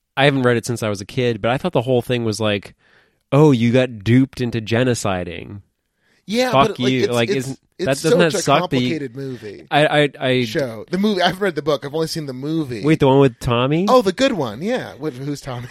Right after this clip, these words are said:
Speaker 2: <laughs>
Speaker 1: Tommy Lee Jones.
Speaker 2: Yeah, Tommy Lee Jones. Isn't Harrison Ford in it?
Speaker 1: Wait, fuck, did I miss
Speaker 2: I think
Speaker 1: up
Speaker 2: it's
Speaker 1: my
Speaker 2: Harrison
Speaker 1: old man?
Speaker 2: Ford.
Speaker 1: Fuck. No, it's Tommy.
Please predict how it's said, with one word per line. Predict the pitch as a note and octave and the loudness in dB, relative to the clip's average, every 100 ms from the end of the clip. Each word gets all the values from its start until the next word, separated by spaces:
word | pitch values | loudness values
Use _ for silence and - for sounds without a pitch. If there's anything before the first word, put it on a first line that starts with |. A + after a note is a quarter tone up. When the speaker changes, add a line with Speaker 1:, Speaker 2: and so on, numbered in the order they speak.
| - | -18
Speaker 2:
<laughs> | - | -18
Speaker 1:
Tommy | - C#3+ D3+ E3 | -2 2 4 4
Lee | D#3+ | 2
Jones. | B2+ A#2+ A#2 | 2 0 4
Speaker 2:
Yeah, | - - D#4+ D4 - | 2 4 2 2 4
Tommy | G3 G#3 G#3 | 4 4 4
Lee | G3+ | 2
Jones. | F3+ - F#3+ F3+ - - - - | 2 4 4 2 -6 -20 -20 -12
Isn't | F3+ A3 | -8 -4
Harrison | G#3+ B3 C4 | -2 -4 -6
Ford | - A#2+ D#3 | -6 -6 -6
in | F3+ | -10
it? | G3+ - A2+ | -12 -10 -4
Speaker 1:
Wait, | F#2 E2+ _ | -4 -4 _
fuck, | - C3 - | -16 -16 -12
did | G2 | -6
I | G#2+ | -2
miss | A#2+ A#2+ | -2 0
Speaker 2:
I | F#3+ | 0
think | |
Speaker 1:
up | A#3+ | 2
Speaker 2:
it's | F3+ | 2
Speaker 1:
my | |
Speaker 2:
Harrison | E3 A#2 | 2 2
Speaker 1:
old | A#2 | 2
man? | G#2 | 0
Speaker 2:
Ford. | - A#2+ A2 - _ _ | 0 -2 -4 -12 _ _
Speaker 1:
Fuck. | - - - - - _ _ _ - - | -20 -20 -20 -20 -20 _ _ _ -20 -2
No, | G#3 | 4
it's | D3+ - | 4 2
Tommy. | C4+ D#3 - C3 | -2 -2 -2 -8